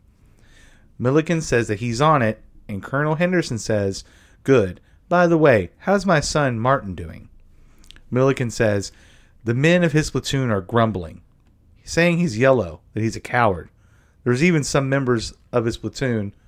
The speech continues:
that want to be transferred." Henderson orders that his son's platoon perform this, uh, mission of repairing the cable. Once alone, Henderson says to himself,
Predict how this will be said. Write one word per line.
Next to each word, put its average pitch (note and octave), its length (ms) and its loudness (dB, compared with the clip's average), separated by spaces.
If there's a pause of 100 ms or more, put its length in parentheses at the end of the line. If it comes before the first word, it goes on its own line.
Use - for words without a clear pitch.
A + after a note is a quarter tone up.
(200)
that G#2 180 -2
want A#2 220 -4
to A2+ 80 -12
be B2+ 100 -6
transferred." - 720 -12 (1160)
Henderson D#3 520 -2
orders A2 400 0
that G2 160 -6
his G#2 160 -6
son's B2 420 -2
platoon A2 640 -6 (300)
perform G#2+ 640 -2
this, G#2+ 360 -2
uh, F#2 460 -6
mission A#2 420 -4
of F#2+ 160 -12
repairing F#2 380 -8
the F#2+ 60 -10
cable. - 420 -14 (1040)
Once B2+ 280 0
alone, A2 440 0
Henderson A#2+ 540 -4
says G#2 280 -4
to A2 100 -8
himself, F#2+ 540 -8